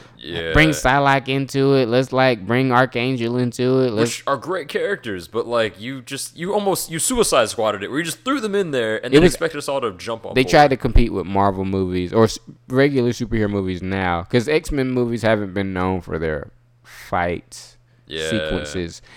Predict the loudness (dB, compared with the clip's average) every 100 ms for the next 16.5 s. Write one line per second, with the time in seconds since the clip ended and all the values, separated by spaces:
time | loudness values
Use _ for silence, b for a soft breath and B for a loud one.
0 | B -2 4 4 4 0 -2 -2 -4 -2
1 | -2 -2 -4 -4 -6 -6 -6 0 2 2
2 | 0 -2 -4 -4 -4 -2 0 -2 -2 -4
3 | -2 -2 -6 -6 -2 0 -2 -8 b b
4 | b b -2 0 0 -2 2 2 4 2
5 | -2 -6 _ -8 -6 -2 -2 -2 -4 -2
6 | -2 -4 -8 -14 -4 -2 0 -2 -2 -4
7 | -4 -6 -4 -2 -2 -4 -10 -18 -16 -18
8 | -16 -16 -18 -14 -4 -4 -2 -2 0 0
9 | -2 -8 -4 -4 -2 -4 -4 -4 -6 -4
10 | -2 2 4 2 0 0 2 0 -2 -10
11 | b -2 2 4 4 4 4 4 -2 -4
12 | _ _ _ -8 -8 -6 -10 -8 -12 -4
13 | -2 0 0 -2 -2 -4 -2 -2 2 2
14 | 2 0 -2 -4 -4 -2 -2 -2 -2 0
15 | -2 -2 -2 -2 -2 -4 -4 -6 -8 -6
16 | 0 2 4 2